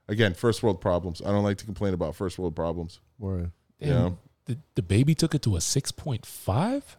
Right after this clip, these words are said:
Speaker 1: Yeah, yeah, yeah. Just so, it's, you know,
Speaker 3: Thirty-five percent of your, your potential
Speaker 1: yeah,
Speaker 3: happiness was
Speaker 1: y-, well, it was just because
Speaker 3: consumed by your
Speaker 1: consumed it,
Speaker 3: child.
Speaker 1: but yes, by a scare. <sighs> So, yeah, you know, Nicholas Children's was, like, involved. Like, it was just like a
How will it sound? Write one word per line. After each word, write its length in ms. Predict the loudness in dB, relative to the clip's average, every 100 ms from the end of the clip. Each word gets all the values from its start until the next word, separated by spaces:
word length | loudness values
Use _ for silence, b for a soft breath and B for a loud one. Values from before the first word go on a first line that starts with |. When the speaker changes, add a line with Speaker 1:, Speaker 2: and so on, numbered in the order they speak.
| 0
Speaker 1:
Yeah, 300 | 6 6 8
yeah, 300 | 6 6 4
yeah. 40 | 2
Just 180 | 0
so, 220 | 0 -2 -2
it's, 140 | -8 -8
you 140 | -10 -6 4
know, 100 | 10
Speaker 3:
Thirty-five 600 | 10 10 6 4 4 2
percent 280 | 2 2 4
of 60 |
your, 260 | 2 0 0
your 160 | -2 2
potential 360 | 6 8 10
Speaker 1:
yeah, 80 | 10
Speaker 3:
happiness 420 | 8 6 2 0
was 80 | 0
Speaker 1:
y-, 100 | -2 -4 -6
well, 420 | 2 4 4 4
it 20 |
was 120 | 2
just 160 | 2 4
because 160 | 6 8
Speaker 3:
consumed 440 | 10 10 8 4
by 40 | 2
your 40 | 2
Speaker 1:
consumed 400 | 2 4 6 6
it, 20 |
Speaker 3:
child. 400 | 4 2 -2 -8 -6
Speaker 1:
but 140 | -2
yes, 380 | 2 4 2 -2
by 160 | 0 0 -2 -6
a 100 | -4
scare. 580 | -2 2 4 4 2 -4 _ _ _ _ _ _ _
<sighs> 40 | -4 B B B 0
So, 680 | 4 4 4 4 2 0 -4 _ _ 0
yeah, 500 | 4 6 4 0 -4 -6
you 120 | -2
know, 340 | 0 0 -2 -6 _
Nicholas 380 | -8 -2 -2 0
Children's 560 | 0 0 0 -6 -8 -10
was, 240 | -10 -6
like, 160 | -6 -6
involved. 540 | -2 2 4 2 2
Like, 140 | 0
it 160 | 0 2
was 140 | 2
just 160 | 0 -2
like 140 | -2
a 140 | -2